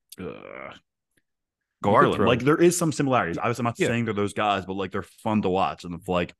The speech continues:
Speaker 1: if you see, if you watch as much, I mean, it might be, I don't know, I feel like it's not too far off.
Speaker 2: No.
Speaker 1: And you can, if you
Speaker 2: Guard
Speaker 1: watch
Speaker 2: play.
Speaker 1: enough, you'll be like, "Oh, I, I can see where he's saying that." And you're, you're
Speaker 2: Yeah.
Speaker 1: not crazy.
Speaker 2: The guards. It's the
Speaker 1: Yeah.
Speaker 2: guards.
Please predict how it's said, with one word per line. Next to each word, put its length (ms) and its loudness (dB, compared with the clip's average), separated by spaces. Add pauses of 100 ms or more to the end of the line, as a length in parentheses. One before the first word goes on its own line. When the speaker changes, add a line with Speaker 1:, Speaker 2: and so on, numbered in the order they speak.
(360)
Speaker 1:
if 180 -8
you 160 0
see, 300 -4
if 120 -4
you 120 2
watch 320 0
as 100 -8
much, 460 -6
I 60 -4
mean, 140 4
it 40 2
might 180 2
be, 320 -4 (800)
I 60 -8
don't 80 0
know, 100 0
I 60 -6
feel 140 -2
like 120 0
it's 140 -4
not 200 0
too 160 0
far 260 -2
off. 180 -8 (340)
Speaker 2:
No. 140 4
Speaker 1:
And 100 0
you 60 -4
can, 280 -6
if 100 -12
you 60 -4
Speaker 2:
Guard 160 4
Speaker 1:
watch 140 4
Speaker 2:
play. 100 2
Speaker 1:
enough, 140 0
you'll 80 -6
be 40 -2
like, 100 -2
"Oh, 180 4
I, 260 0
I 100 -4
can 120 -6
see 180 -6
where 140 -2
he's 120 -8
saying 220 -6
that." 160 -4
And 80 -4
you're, 120 -2
you're 100 -12
Speaker 2:
Yeah. 80 -2
Speaker 1:
not 180 0
crazy. 540 -10 (220)
Speaker 2:
The 80 -4
guards. 460 -2 (140)
It's 120 -8
the 80 -4
Speaker 1:
Yeah. 100 -4
Speaker 2:
guards. 280 -8